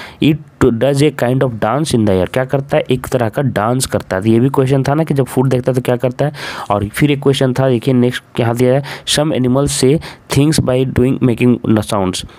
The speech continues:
है ना, कुछ जानवर अपना आवाज़ निकालते हैं जब खतरनाक, मतलब खतरा देखते हैं। "A dog barks"। क्या करता है? डॉग बार्क्स करता है। तो ये वाला भी क्वेश्चन था कि कौन बार्क्स करता है stranger के ऊपर जब देखता है। तो यहाँ पे एक question का answer यहीं से हो गया।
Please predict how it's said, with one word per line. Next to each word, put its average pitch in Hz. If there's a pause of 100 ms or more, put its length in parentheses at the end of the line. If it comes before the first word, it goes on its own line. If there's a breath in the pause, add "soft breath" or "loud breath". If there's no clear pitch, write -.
(120)
है 160
ना, 156
कुछ 139
जानवर 127 (100)
अपना 139 (680 loud breath)
आवाज़ 123
निकालते 120
हैं 143
जब 147
खतरनाक, 110
मतलब 117
खतरा 107
देखते 98
हैं। 113
"A -
dog 117
barks"। 98
क्या 127
करता 135
है? 147
डॉग 123
बार्क्स 104
करता 95
है। 95
तो 113
ये 123
वाला 139
भी 135
क्वेश्चन 127
था 127
कि 131 (340 loud breath)
कौन 127
बार्क्स 117
करता 117
है 120
stranger 110
के 117
ऊपर 120
जब 117
देखता 92
है। 90
तो 101
यहाँ 104
पे 117
एक -
question 117
का 117
answer 107
यहीं 98
से 92
हो 87
गया। 82